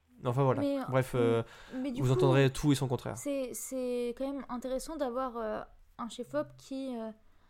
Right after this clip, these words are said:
Speaker 2: qui est né de, enfin, qui a, qui a travaillé avec, euh, une innovation qui est aujourd'hui, euh, totalement, euh, acquise et
Speaker 1: Ouais.
Speaker 2: qui a travaillé sur ça.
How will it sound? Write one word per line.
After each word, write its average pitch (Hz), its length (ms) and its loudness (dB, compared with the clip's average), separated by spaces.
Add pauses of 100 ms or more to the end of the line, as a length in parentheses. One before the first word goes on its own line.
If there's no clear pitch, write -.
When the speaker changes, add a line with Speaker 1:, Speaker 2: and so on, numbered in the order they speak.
(420)
Speaker 2:
qui 254 260 -8
est 247 120 -2
né 285 260 -4
de, 233 1500 -6
enfin, 240 180 -14
qui 254 140 -8
a, 226 40 -4 (380)
qui - 80 -10
a 254 40 -8
travaillé 277 360 -4
avec, 262 260 -6
euh, 240 140 -6
une 240 160 -6
innovation 240 520 -6 (100)
qui - 120 -12
est 247 60 -4
aujourd'hui, 226 460 -8
euh, 226 120 -4
totalement, 226 520 -10
euh, 214 160 -10 (140)
acquise 262 480 -6 (800)
et 247 200 -6
Speaker 1:
Ouais. 233 80 -4
Speaker 2:
qui 247 60 -6
a 233 40 -8
travaillé 233 280 -8
sur 233 140 -10
ça. - 100 -6